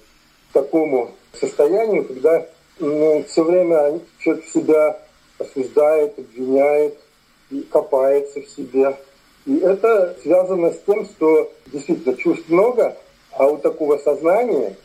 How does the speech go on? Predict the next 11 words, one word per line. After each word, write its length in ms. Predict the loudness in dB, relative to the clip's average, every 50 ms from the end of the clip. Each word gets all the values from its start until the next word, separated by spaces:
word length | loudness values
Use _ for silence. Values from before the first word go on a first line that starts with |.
| _ -6
некоего 540 | -4 -4 -2 0 2 2 2 2 0 -2 -2 -6 -14 -8
руководства 840 | -4 -2 -2 0 0 0 0 2 2 0 -2 -2 -4 -6 -4 -2 0
ума 520 | 0 0 0 0 0 0 0 -2 -2 -6 -10 -18 _ _ _ _ -2
в 80 | 0 0
этом 300 | 0 0 0 -6 -6 -6
вот 160 | -6 -6 -8 -10 -16 _ _ _ _ _ -6 0
самоосуждении 1000 | 0 2 2 2 0 0 0 -4 -6 -6 -2 0 2 2 2 2 2 2 0 2
нету. 300 | 2 0 0 0 -4 -8
И, 280 | -4 -2 -2 -2 -2 -4 -6 -14 _ -2
и 60 | 0
нету 540 | 2 4 4 2 2 0 0 0 0 0